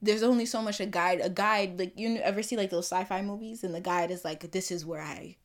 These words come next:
I stay. I must stop here. The rest of the journey is your own." You know what I mean? <laughs> Like, that's, that's what it was feeling like. "Oh, here's the door."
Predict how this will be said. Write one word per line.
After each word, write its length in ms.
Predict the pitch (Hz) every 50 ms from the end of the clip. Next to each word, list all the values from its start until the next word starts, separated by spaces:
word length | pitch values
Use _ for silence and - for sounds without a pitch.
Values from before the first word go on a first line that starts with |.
| - -
I 100 | 131 127
stay. 460 | 139 - - - - 143 123 110 113 113
I 60 | 143
must 280 | 156 160 151 - -
stop 340 | - - 185 170 - - -
here. 220 | - - - - - -
The 160 | - 175 170
rest 300 | 160 151 175 - - -
of 140 | 165 165 175
the 100 | 165 151
journey 500 | 165 - 165 151 143 135 139 151 135 -
is 120 | - -
your 180 | 165 151 - -
own." 300 | - - - - 202 233
You 100 | 247 247
know 80 | 247
what 80 | 240 240
I 80 | 233 226
mean? 420 | 220 214 208 208 214 240 277 -
<laughs> 40 | -
Like, 400 | 294 269 277 254 - 262 240 208
that's, 340 | 220 220 226 220 226 - - - - - - - - -
that's 180 | 190 202 190
what 120 | 196 220 220
it 80 | 214
was 200 | 202 190 190 -
feeling 260 | - 233 233 233 220 208
like. 220 | 190 175 170 - -
"Oh, 220 | - 269 254 240
here's 220 | 247 269 254 247 220
the 80 | 202
door." 400 | 202 202 226 220 185 175 190 202